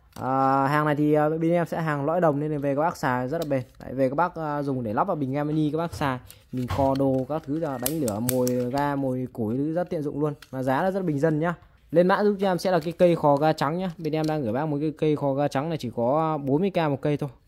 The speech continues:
bốn mươi ngàn một cái cây khò ga trắng này. Có đánh lửa tự động này, điều chỉnh ga to nhỏ này. Đấy, về các bác lắp bình ga mini thì mình là chỉ việc xài thôi. Đấy, không cần phải mồi miếc gì. À, lõi đồng nên là dùng rất là bền luôn. Bốn mươi k một cây nhá.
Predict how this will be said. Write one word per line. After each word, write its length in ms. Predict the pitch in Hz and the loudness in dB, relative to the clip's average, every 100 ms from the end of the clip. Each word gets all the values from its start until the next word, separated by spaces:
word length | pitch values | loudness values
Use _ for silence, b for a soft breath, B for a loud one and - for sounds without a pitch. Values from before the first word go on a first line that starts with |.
| - | -4
bốn 200 | 135 170 | 0 2
mươi 80 | 202 | 2
ngàn 300 | 156 131 127 | 0 -2 -4
một 60 | 131 | -4
cái 80 | 160 | -2
cây 160 | 156 147 | 0 0
khò 180 | 135 | 0
ga 140 | 127 139 | 0 -2
trắng 160 | 127 131 | -2 -4
này. 100 | 156 - B B - | -6 -8 B B -8
Có 220 | 113 123 | 0 0
đánh 200 | 147 160 | 2 0
lửa 160 | 160 113 | 0 0
tự 140 | 135 | 0
động 160 | 139 135 | -2 -4
này, 140 | 131 | -4
điều 200 | 135 143 | 0 0
chỉnh 220 | 131 117 | 0 -4
ga 180 | 123 147 | -4 -4
to 200 | 147 151 | -2 -4
nhỏ 240 | 143 98 113 | -2 -4 -6
này. 100 | 120 - | -8 -14
Đấy, 160 | - 131 | -12 -2
về 180 | 131 131 | 2 4
các 60 | |
bác 180 | 147 165 | 2 0
lắp 120 | 170 170 | -2 -2
bình 200 | 143 135 | -4 -2
ga 140 | 131 143 | -2 -2
mini 320 | 147 151 151 | -2 0 0
thì 120 | 139 | -2
mình 180 | 131 127 | -2 -4
là 100 | 123 | -4
chỉ 120 | 117 | -6
việc 160 | 117 113 | -6 -6
xài 220 | 127 120 | -6 -6
thôi. 120 | 135 - b _ | -6 -10 b _
Đấy, 120 | - - | -12 -2
không 160 | 165 | 0
cần 120 | 143 | 2
phải 80 | 127 | 2
mồi 220 | 127 135 | 2 2
miếc 180 | 131 170 | 2 -2
gì. 160 | - 131 b b b _ | -4 -10 b b b _
À, 280 | - 120 120 | -8 -4 0
lõi 200 | 135 175 | 2 4
đồng 200 | 160 135 | 4 4
nên 120 | 143 | 0
là 60 | 143 | -2
dùng 160 | 131 | -4
rất 80 | 127 | -4
là 60 | 156 | -2
bền 160 | 151 127 | -2 -2
luôn. 120 | 139 131 - 156 | -4 -10 -14 -2
Bốn 180 | 139 | 0
mươi 80 | 190 | 0
k 60 | 170 | 0
một 200 | 151 135 | -2 -2
cây 160 | 156 147 | -2 -2
nhá. 140 | 151 | -2